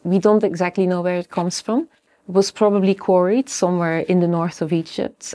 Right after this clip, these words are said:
and then set up in one of the temples in the Delta, probably. We don't know the exact find spot. Places like Sais in the Delta have been mentioned in the past. There have also been,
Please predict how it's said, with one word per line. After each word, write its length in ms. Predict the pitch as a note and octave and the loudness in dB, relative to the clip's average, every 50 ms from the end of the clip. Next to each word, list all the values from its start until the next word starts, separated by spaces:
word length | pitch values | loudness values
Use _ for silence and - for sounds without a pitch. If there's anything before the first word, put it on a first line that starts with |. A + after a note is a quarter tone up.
| - - | -12 -8
and 220 | - E3 E3 D#3 | -6 -4 -2 0
then 240 | F3 D#3+ D#3+ E3 E3 | 0 0 0 0 -4
set 320 | - - - E3+ E3 - | -4 -2 -2 -2 -2 -2
up 180 | F3+ E3 D#3+ - _ | -4 -4 -4 -6 _
in 300 | - F3+ E3+ E3 D#3+ E3 - | 0 0 0 0 -2 -4 -4
one 240 | E3+ E3+ F3 E3+ F3 | 0 0 2 2 0
of 80 | D#3 | -2
the 100 | - E3 | -4 -4
temples 480 | D#3 - E3 E3 D#3+ - F3+ E3+ - - | -4 -4 -6 -4 -4 -4 -4 -4 -4 -2
in 140 | - F#3+ F#3 | -2 0 2
the 80 | E3+ E3+ | 2 2
Delta, 420 | D#3+ D3+ D3 D3 - - D#3 D3+ - - | 0 0 -2 -2 -4 -6 -14 -14 -14 -12
probably. 500 | - D#3+ D3 D#3 D#3 D3 D3 D#3 D#3 D#3 | -10 -8 -6 -6 -6 -6 -4 -6 -6 -2
We 140 | D3+ F#3 F#3+ | -2 0 2
don't 240 | D#3+ F#3+ F#3+ G3+ G3+ | 2 2 2 2 2
know 160 | G3 F#3+ F#3+ | 2 2 2
the 140 | E3+ F3 E3+ | 2 2 0
exact 500 | E3 D3+ D#3 F3 D#3+ D#3+ - - - - | 0 0 -2 -4 -4 -4 -6 -10 -8 -6
find 260 | E3+ D3 D3+ D#3+ D#3+ | -6 -4 -4 -6 -10
spot. 480 | - - - - G#3+ A#3 - - - - _ _ _ _ - | -10 -10 -8 -6 -6 -6 -6 -8 -12 -12 _ _ _ _ 2
Places 420 | G3+ F#3+ F#3 F#3 - F3 - - | 2 2 2 2 -2 -6 -4 -2
like 380 | E3+ E3 D#3+ D#3+ D#3+ - - _ - | -2 -2 -2 -2 -4 -8 -12 _ -12
Sais 680 | - - - - E3+ E3+ F3 F3 F3 E3+ E3+ - - | -8 -6 -2 -2 0 0 0 -2 -2 -2 -4 -6 -6
in 120 | - F3+ E3+ | -4 -4 -4
the 60 | D#3 | -4
Delta 320 | D3+ D#3+ D#3 D#3+ D#3+ - | -2 -4 -4 -6 -6 -6
have 260 | D#3+ C#3+ E3 E3 D#3 - | -6 -4 -4 -4 -4 -2
been 160 | F3 E3 D#3+ | -4 -2 -2
mentioned 360 | D#3+ D3+ D#3 D#3 - - D3+ | -2 -4 -6 -6 -6 -6 -6
in 100 | D3+ C#3+ | -6 -6
the 80 | C#3+ D3 | -6 -8
past. 720 | - - - G3 G3 G3 G3 F#3+ - - - - - C3+ - | -8 -4 -2 0 0 0 0 -2 -4 -8 -10 -10 -10 -8 -4
There 160 | F3 E3 D#3+ | -4 -4 -4
have 180 | D#3+ D#3+ D#3 E3 | -4 -6 -6 -4
also 300 | D#3 D#3+ D#3+ - - D#3 | -4 -6 -6 -6 -8 -6
been, 360 | D3+ D#3 D3+ D3+ D#3 D3+ | -4 -4 -2 -2 -4 -6